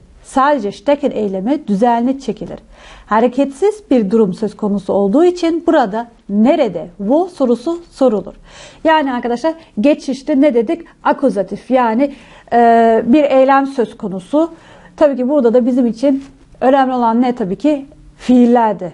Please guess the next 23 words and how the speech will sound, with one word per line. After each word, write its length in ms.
bizim 200
için 220
önemli. 320
Çünkü 340
belli 260
başlı 280
fiilleri 340
gördüğümüz 520
vakit, 420
eylemleri 440
gördüğümüz 420
vakit 260
diyebiliriz 340
ki 220
tamam 440
bu 180
cümle 280
zaten 360
akuzatif 520
diye 380
hemen 400
ayırt 280
edebiliriz. 560